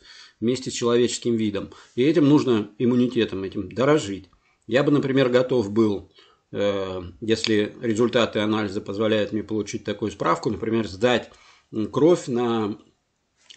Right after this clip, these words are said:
плазму для того, чтобы, если кому-то из, э, серьёзно, тяжело заболевших, попавших в реанимацию людей понадобится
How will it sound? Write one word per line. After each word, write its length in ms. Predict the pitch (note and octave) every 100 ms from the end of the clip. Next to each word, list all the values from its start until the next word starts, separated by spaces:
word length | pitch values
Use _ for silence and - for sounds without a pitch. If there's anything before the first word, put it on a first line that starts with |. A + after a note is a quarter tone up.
| -
плазму 500 | A#2+ B2 A#2 A2+ F#2 - - -
для 200 | A2 A#2
того, 280 | A#2+ C#3+
чтобы, 720 | D3+ B2 A#2 A#2 A2+ A2 G#2 G#2+
если 500 | A#2 A2+ A#2 A2 G#2+
кому-то 640 | F#2+ A#2 A#2 A2+ A2 G2+
из, 380 | G2+ G#2 - - G2+
э, 560 | G2+ G2+ G2 G2 G2
серьёзно, 520 | F#2 - A2 B2 G#2+ G#2
тяжело 380 | A#2 A2+ B2
заболевших, 520 | G#2 G#2+ A2+ A2+ - -
попавших 420 | G#2+ A2 G2+ -
в 20 | A#2
реанимацию 580 | G#2 G#2+ G#2 G2 G#2+
людей 220 | G2+ G2+ F#2+
понадобится 760 | G#2 B2 D#3 C3 - A#2+ A2